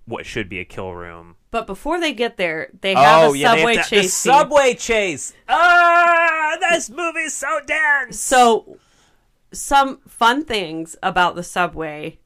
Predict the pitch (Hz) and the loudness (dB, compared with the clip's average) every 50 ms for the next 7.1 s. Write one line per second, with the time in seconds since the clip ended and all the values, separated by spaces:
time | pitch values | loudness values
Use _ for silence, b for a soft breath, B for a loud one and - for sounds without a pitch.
0 | _ _ - 185 185 180 175 175 175 170 170 160 156 - _ _ _ _ _ _ | _ _ -2 2 2 4 4 4 4 2 0 -2 -6 -14 _ _ _ _ _ _
1 | _ _ _ _ _ _ _ _ _ _ _ - - 208 208 190 185 185 - - | _ _ _ _ _ _ _ _ _ _ _ -6 -4 0 0 0 0 -2 -6 -16
2 | _ _ _ - 180 175 - - 254 254 247 - 233 226 220 202 185 - 190 196 | _ _ _ -18 -18 -16 -4 0 0 0 0 -2 0 2 4 4 2 0 -2 -8
3 | 190 - - _ _ _ - 180 175 160 151 143 - - 165 160 - - 196 170 | -8 -10 -20 _ _ _ -6 -4 -4 -4 -6 -10 -8 -8 -8 -8 -8 -12 -12 -8
4 | 165 175 160 - 185 180 - 180 160 - - 180 175 175 165 151 - 185 156 190 | -6 -6 -6 -6 -8 -6 -6 -6 -8 -4 -4 -4 -2 -2 -2 -4 -4 -4 -4 -4
5 | 175 - 180 190 208 208 - 214 185 - - 185 202 233 262 262 269 262 - 226 | -2 0 2 2 2 2 2 0 0 2 2 4 4 4 4 2 -4 -4 0 -2
6 | 196 185 190 180 185 180 - 202 180 196 208 - - 208 202 196 180 170 160 160 | 0 0 -2 -4 -4 -4 -6 -6 -6 -6 -8 -4 -2 -2 -2 0 -2 -4 -6 -8
7 | 156 | -10